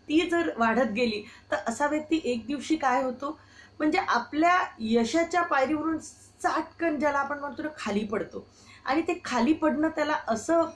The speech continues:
म्हणजे म्हणतात ना, भोवतं की तो उभा होऊ शकत नाही कधी. खूप मुश्किल जातं, खूप त्याला परिश्रम पडतात त्या कंडिशनमधून वर यायला. म्हणून सगळ्यात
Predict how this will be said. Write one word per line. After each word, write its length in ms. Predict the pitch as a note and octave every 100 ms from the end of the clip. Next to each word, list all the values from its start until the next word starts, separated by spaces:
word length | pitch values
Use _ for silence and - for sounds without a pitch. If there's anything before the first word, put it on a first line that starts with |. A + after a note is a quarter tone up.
| -
म्हणजे 440 | A3+ A#3+ C4+ B3 - _
म्हणतात 340 | A3+ A3+ A3 D4
ना, 100 | E4+
भोवतं 560 | F#4 G3 A3+ G#3 B3+ G3+ - -
की 60 | A#3+
तो 240 | D4+ G#4 - -
उभा 400 | A#3+ E3+ F3 A3
होऊ 260 | D4 C#4
शकत 400 | A3+ G3+ G3 F#3+
नाही 120 | F3+ F3
कधी. 280 | - - - - _ _ - _ _
खूप 440 | - D4+ F#4 F#4+ E4
मुश्किल 380 | E4+ - F4 E4
जातं, 320 | D4+ D4 B3+ A#3+
खूप 300 | - D#4 -
त्याला 260 | D4+ D4 C#4+ - -
परिश्रम 480 | A#3 A#3 - C4+ B3
पडतात 340 | B3 A3+ A#3 A3+
त्या 100 | A3+
कंडिशनमधून 800 | A3+ G3+ G3+ A3+ B3 A3 G#3 G#3
वर 180 | G3 F#3
यायला. 220 | F3+ F3+ - - - -
म्हणून 280 | A3+ A3+ D#4+
सगळ्यात 400 | C#4+ G#3 A3+